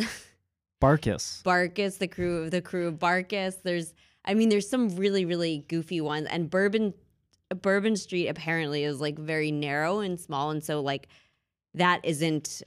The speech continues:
Speaker 1: the best place to see these floats. Like, they usually, there's, like, other streets that you can go that are, like, bigger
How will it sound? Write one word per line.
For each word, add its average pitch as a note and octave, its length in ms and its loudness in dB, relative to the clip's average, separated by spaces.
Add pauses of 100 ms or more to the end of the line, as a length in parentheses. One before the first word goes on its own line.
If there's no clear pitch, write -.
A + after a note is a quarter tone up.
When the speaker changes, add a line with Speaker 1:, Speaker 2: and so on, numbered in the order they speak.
(880)
Speaker 1:
the D#3+ 300 -2
best D#3 640 -4
place D#3+ 460 -4
to - 140 -10
see D3+ 500 -4
these C#3 300 -8
floats. A2+ 420 -8
Like, C#3+ 180 -6
they C#3+ 260 -6 (160)
usually, D3+ 720 -6 (300)
there's, - 240 -12
like, D#3+ 220 -16
other F2+ 180 -10
streets - 380 -18
that - 120 -10
you D3+ 80 -6
can E3 140 -4
go D#3+ 160 -2
that D3+ 140 -2
are, C#3 140 -4
like, G#2+ 300 -10
bigger A3 480 0